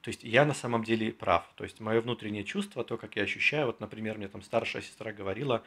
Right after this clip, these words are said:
или там моя бывшая, э, девушка, женщина, партнёрша. Вот, наверное, они удивлялись, то есть они радуются жизнью, любят жизнь, ну, как и большинство людей.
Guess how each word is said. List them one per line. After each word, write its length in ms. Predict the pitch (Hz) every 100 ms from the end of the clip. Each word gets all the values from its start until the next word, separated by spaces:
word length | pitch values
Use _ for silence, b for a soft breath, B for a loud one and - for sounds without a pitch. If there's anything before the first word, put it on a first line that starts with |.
| B B B
или 160 | 113 104
там 220 | 101 98
моя 560 | 98 95 92 92 95 95
бывшая, 500 | 110 113 - 101 101 101 b b b b b b b _
э, 400 | 113 101 98 98 98
девушка, 580 | 117 143 120 - 110 110 _ _ _ _ _ _ _
женщина, 640 | 104 104 107 101 104 104 101 _ _ _ _ _ _ _ _ _ b b b b b _ _ -
партнёрша. 800 | 104 - 110 104 98 - - 104 107
Вот, 200 | 117 -
наверное, 420 | 127 156 147 135
они 160 | 127 131
удивлялись, 540 | 120 113 127 147 120
то 80 | 120
есть 160 | 107
они 640 | 107 113 117 107 101 107 110
радуются 520 | 110 113 113 104 -
жизнью, 400 | 95 123 175 123
любят 300 | 104 139 175
жизнь, 280 | 127 127 117
ну, 160 | 113 190
как 220 | - -
и 20 |
большинство 480 | 127 120 120 - 113
людей. 360 | 104 98 92